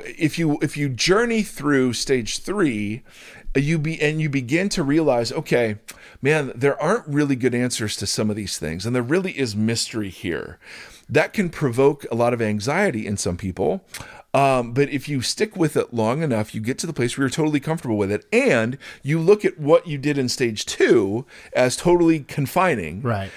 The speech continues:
Speaker 2: right.
Speaker 1: Versus, so, so, but here's the big point. Or let me, let me finish the description. And then he, he makes a gi-,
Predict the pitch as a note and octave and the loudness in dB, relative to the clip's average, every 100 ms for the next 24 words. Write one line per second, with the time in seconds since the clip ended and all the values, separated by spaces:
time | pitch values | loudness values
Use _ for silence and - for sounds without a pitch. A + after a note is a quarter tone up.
0 | B2 A#2+ D#3+ D#3+ D3 - - - - - | -2 4 4 2 -2 -4 -10 -18 0 6
1 | G3+ - - F#3 C3+ C#3+ C3 G3 A#3 E3+ | 6 4 0 0 0 -2 0 0 2 2
2 | D3 C#3 E3 B2+ C#3 F3 E3 E3+ E3 - | 0 2 2 2 2 2 2 0 0 0
3 | D3+ C3+ - A#2 - C#3 - A#2+ A#2 G#2+ | 0 0 -2 -2 -2 -2 -2 -2 0 0
4 | C3+ B2+ C#3 C#3+ D3+ D3 A#2 A2 - | -2 -2 0 0 0 0 -2 -4 -12